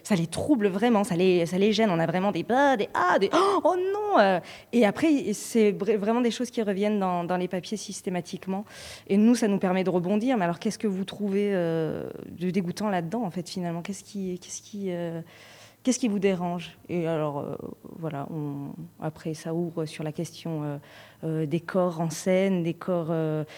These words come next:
et puis on fait le lien, euh, on peut faire le lien avec le porno, parce qu'il voit des choses, euh, euh, plus trash que, euh, ce qu'on présente quand même sur scène. Mais c'est, voilà, c'est, c'est quand même dérangeant, euh, ces, ces, ces langues qui interviennent à un moment donné dans le, dans le spectacle.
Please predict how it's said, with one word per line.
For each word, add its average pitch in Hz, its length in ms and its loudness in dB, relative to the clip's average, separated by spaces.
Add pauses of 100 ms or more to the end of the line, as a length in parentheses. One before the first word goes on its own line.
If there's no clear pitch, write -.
(180)
et 175 100 -2
puis - 200 -6
on 180 80 0
fait 185 140 -2
le 175 80 2
lien, 170 220 2
euh, 156 300 0
on 151 120 0
peut - 120 -14
faire 175 120 -4
le 180 80 2
lien 170 120 2
avec 160 180 0
le 190 80 0
porno, 208 280 2
parce 160 180 -2
qu'il 165 120 -10
voit 165 120 -2
des 160 140 -2
choses, 175 380 -6
euh, 156 460 -6 (1300)
euh, 160 500 2
plus 160 240 -4
trash - 640 0
que, 196 120 -4
euh, 156 460 2
ce - 100 -10
qu'on 180 120 -2
présente 160 300 -6
quand 151 80 -8
même 160 120 -6
sur 165 160 -10
scène. 240 360 0
Mais 175 140 0
c'est, - 580 -6
voilà, 151 260 -6 (240)
c'est, - 260 -16
c'est 156 220 -14
quand 175 120 -8
même 185 140 -2
dérangeant, 165 580 -2
euh, 151 180 -2
ces, - 200 -10 (180)
ces, 175 280 -4
ces 180 200 -2
langues 160 260 -2
qui - 160 -12
interviennent 156 440 -4
à 156 40 -4
un - 20 -2
moment 147 280 -2
donné 151 280 -4
dans 143 120 -8
le, 139 80 -8 (180)
dans 151 100 -6
le 147 60 -6
spectacle. - 560 -12